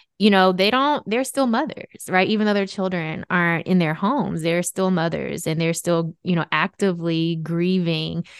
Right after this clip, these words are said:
that loss daily. Um, and, and what I thought was just so heartbreaking was the fact that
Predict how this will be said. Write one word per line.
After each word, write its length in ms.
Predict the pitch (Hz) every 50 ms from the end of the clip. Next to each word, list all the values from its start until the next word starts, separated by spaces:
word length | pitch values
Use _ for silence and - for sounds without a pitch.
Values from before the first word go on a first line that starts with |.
| - - -
that 260 | - 165 160 156 -
loss 560 | 165 160 156 156 214 247 202 160 160 160 -
daily. 640 | - 165 165 156 180 247 269 233 185 165 156 156 156 - - - - - - _ _ -
Um, 440 | 190 180 170 170 170 170 170 - - _ -
and, 200 | 196 214 202 - -
and 160 | 208 214 214
what 220 | 220 214 - - _ _ _ -
I 80 | 190
thought 260 | 208 - 208 196 170 -
was 180 | 196 185 185 175
just 340 | 190 185 185 - - -
so 640 | - 208 202 208 208 202 202 202 202 196 196 190 - _ _ _ _ _ _ _ _ _ _ _ _ _ _ _ _ _ _ -
heartbreaking 1080 | - - - 202 208 220 - - 185 175 165 165 - - 165 156 151 151 156 165 175 - _ _ _ _ _ -
was 380 | 190 196 196 196 185 180 180
the 140 | 175 185 185
fact 300 | - - 170 170 175 - -
that 520 | 180 175 170 170 170 170 170 170 - -